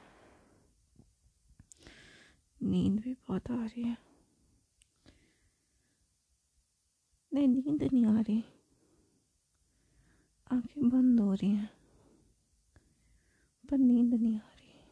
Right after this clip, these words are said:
फ्रस्ट्रेशन से नींद नहीं आ रही, बहनचोद,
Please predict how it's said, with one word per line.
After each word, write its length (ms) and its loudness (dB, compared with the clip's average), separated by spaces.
फ्रस्ट्रेशन 680 -4
से 240 -6
नींद 320 2
नहीं 220 4
आ 60 4
रही, 160 0
बहनचोद, 520 -2